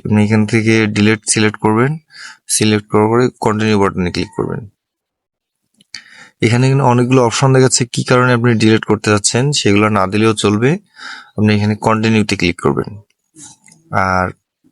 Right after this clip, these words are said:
এইখানে আপনি দেখতে পাচ্ছেন, আপনি দেখতে পাচ্ছেন যে ডাউনলোড ইনফো, ডাউনলোড ইনফো। আর এখানে আপনি দেখতে পাচ্ছেন অ্যাক্টিভিটি লগ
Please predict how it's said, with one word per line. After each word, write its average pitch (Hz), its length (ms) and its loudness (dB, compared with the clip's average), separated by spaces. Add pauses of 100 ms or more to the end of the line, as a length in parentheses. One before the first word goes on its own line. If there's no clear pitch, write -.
এইখানে 135 460 2
আপনি 135 140 0 (120)
দেখতে 113 280 0
পাচ্ছেন, 131 420 0 (3500)
আপনি 117 140 2 (140)
দেখতে 110 220 0
পাচ্ছেন 120 240 0 (100)
যে 117 60 2 (120)
ডাউনলোড 120 380 2
ইনফো, 101 280 0 (1040)
ডাউনলোড 120 480 2 (360)
ইনফো। 101 320 0 (600)
আর 98 100 -2 (1600)
এখানে 117 260 0
আপনি 120 120 2 (100)
দেখতে 123 260 -4
পাচ্ছেন 117 320 0 (220)
অ্যাক্টিভিটি 117 440 -2 (100)
লগ 80 120 0